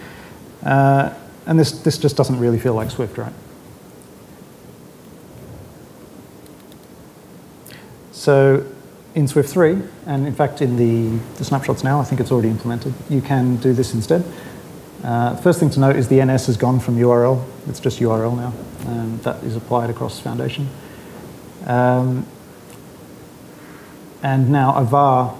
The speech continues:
U R L is actually a, a var type. You can do things to it, uh, rather than, uh, ask it to do something, give you an object and put it back into the same object. So now you've got these new methods, uh, functions like append path component, uh, which will modify the actual object.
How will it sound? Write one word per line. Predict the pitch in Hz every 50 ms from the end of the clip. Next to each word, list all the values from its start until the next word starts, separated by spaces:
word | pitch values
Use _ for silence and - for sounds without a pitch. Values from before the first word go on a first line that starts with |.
| - -
U | 135 127
R | 120 139 165
L | 147 127 135 -
is | - 143 127
actually | 131 131 135 - 127 123 120
a, | 117 113
a | 117 - - - 120
var | 113 127 123 117 -
type. | - 143 123 110 -
You | 135 131
can | - - 123 123 120 117
do | 110 135 127
things | 117 123 117 110 -
to | - 139 120
it, | - - - - - - -
uh, | 123 120 117 120
rather | 127 123 123 120 113 - 120
than, | 113 113 107 - - - - - - - - - - - - - -
uh, | - 113 113 - - - - - - - 233 - - - - -
ask | 139 131 - -
it | - -
to | 123
do | 123
something, | 120 117 135 - 120 113
give | 110 120
you | 110 113
an | 113
object | 117 110 117 110 -
and | 113 110
put | - 120
it | 120 -
back | 117 110 107 -
into | 113 113 113
the | 113 113
same | - 120 110 104
object. | 104 104 104 - - - - - - - - - - - - -
So | - -
now | 127 131 131
you've | 127 123 117 -
got | 135 123 -
these | 120 117 -
new | 139 143 135
methods, | 127 117 104 - 120 110 - -
uh, | - - - 69 85 87 - -
functions | 135 127 - - 123 110 117
like | 117 110 - -
append | - - - 143 135 131 120 -
path | - 131 127 - -
component, | 131 117 - 135 143 143 143 - - - - - - - - - - - - - - - - - -
uh, | 113 113 113 -
which | 123 117 - -
will | 123 117 110
modify | 110 113 117 113 95 - 117 113 107
the | 110 110
actual | 110 - - - -
object. | 117 117 - - - -